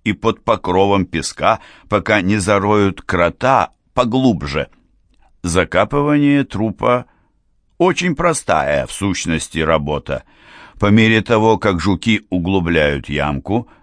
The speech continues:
труп в нее опускается, а за ним осыпается песок.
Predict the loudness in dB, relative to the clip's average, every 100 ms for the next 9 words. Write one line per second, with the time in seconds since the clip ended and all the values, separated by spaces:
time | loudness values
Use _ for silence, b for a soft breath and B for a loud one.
0 | b -2 0 -2 -2 2 4 4 2 0
1 | -8 -6 -2 0 -2 -2 -2 -2 b b
2 | b 0 0 0 0 2 2 2 0 -4
3 | -4 -2 -2 -2 -4 -4 -4 -6 -6 -8
4 | -14